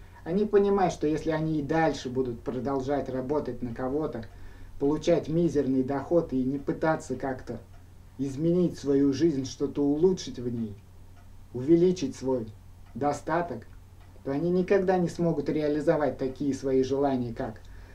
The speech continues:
возможность путешествовать несколько раз в год со своей семьей. Они никогда не смогут приобрести новый автомобиль в автосалоне, который действительно им нравится.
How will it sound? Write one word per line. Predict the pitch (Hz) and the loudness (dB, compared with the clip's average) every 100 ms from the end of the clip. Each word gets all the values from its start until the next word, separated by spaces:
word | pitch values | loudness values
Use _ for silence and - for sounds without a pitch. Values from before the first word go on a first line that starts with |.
| - - | -20 -4
возможность | 139 143 165 175 170 165 - | 0 2 4 4 4 0 -2
путешествовать | 165 160 170 170 147 - 127 120 - - - | -2 2 2 4 2 0 -4 -4 -8 -12 -4
несколько | 143 135 147 135 139 | -2 0 -2 -4 -2
раз | 135 131 | -2 -2
в | 120 | -2
год | 127 127 | -2 -4
со | 127 120 | -4 -8
своей | 127 123 120 | -4 -2 -2
семьей. | 113 113 113 110 - - - - | -4 -4 -4 -6 -10 -16 -18 -6
Они | 135 | -2
никогда | 160 185 185 180 180 180 | 2 2 2 2 4 4
не | 180 | 2
смогут | - 180 170 165 - | 2 2 2 2 0
приобрести | 160 160 165 165 - 143 | 0 2 2 0 0 0
новый | 151 165 160 | 2 2 2
автомобиль | 147 147 - 156 151 135 135 120 | 0 -2 -2 -4 -2 0 0 -2
в | |
автосалоне, | 131 123 131 - 131 131 123 120 113 | -4 -4 -6 -4 -2 0 -2 -4 -6
который | 139 139 131 | -4 -2 -2
действительно | 123 127 - 131 139 143 131 | -2 -4 -2 -4 -2 0 2
им | 131 | 2
нравится. | 123 123 107 101 | 0 -4 -6 -10